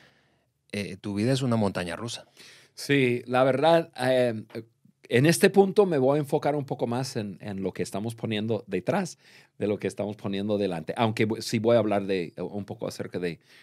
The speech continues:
Speaker 2: de valores. Yo, yo voy a hablar un poco de, de mis valores. Pero realmente, en forma intencional, tenemos que poner detrás de nosotros nuestros sentimientos,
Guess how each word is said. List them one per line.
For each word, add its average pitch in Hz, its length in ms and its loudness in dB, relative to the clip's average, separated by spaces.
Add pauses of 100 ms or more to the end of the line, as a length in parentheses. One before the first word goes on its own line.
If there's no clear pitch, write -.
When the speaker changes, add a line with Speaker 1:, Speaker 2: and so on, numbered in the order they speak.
(200)
Speaker 2:
de 107 240 4
valores. 98 760 4
Yo, 113 200 0
yo 110 160 -4
voy 117 220 4
a 101 200 2
hablar 90 400 -6
un 90 80 -10
poco 85 220 -8
de, 80 180 -10 (140)
de 85 100 -8
mis 87 220 -6
valores. 82 420 -4 (1040)
Pero 143 320 8
realmente, 131 1300 4
en 104 100 -2
forma 123 380 0
intencional, 104 960 -6
tenemos 92 580 -6
que - 160 -10
poner 87 540 -8
detrás 85 560 -6
de 92 80 -8
nosotros 87 640 -10
nuestros 82 640 -10
sentimientos, 80 1300 -10